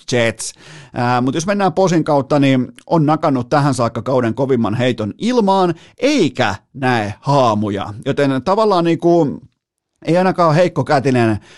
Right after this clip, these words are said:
ja todella tärkeää on olla Jetsin pelirakentaja nimenomaan siten, että ei näe kentällä haamuja. Ja tota, eikä muuten sitten ole ensimmäinen Jetsin pelirakentaja,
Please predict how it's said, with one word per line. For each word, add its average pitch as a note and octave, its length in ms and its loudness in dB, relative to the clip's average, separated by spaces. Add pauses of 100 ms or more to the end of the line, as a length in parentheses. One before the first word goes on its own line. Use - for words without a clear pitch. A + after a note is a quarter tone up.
(180)
ja B2 120 -2
todella D#3 300 2
tärkeää C#3+ 400 0
on A#2+ 80 0
olla B2 260 0
Jetsin B2 440 0
pelirakentaja G#2+ 840 -2 (260)
nimenomaan B2+ 500 0
siten, A#2+ 240 -2
että A2 280 -6
ei B2 220 0
näe G2+ 220 -4
kentällä G2 480 -4
haamuja. G#2 640 0 (460)
Ja A2+ 100 -6
tota, A2 600 -2 (140)
eikä C3+ 280 0
muuten C#3+ 320 2
sitten C3 300 0
ole B2+ 120 0
ensimmäinen A2 760 -2 (200)
Jetsin A2+ 520 -4
pelirakentaja, G#2+ 800 -2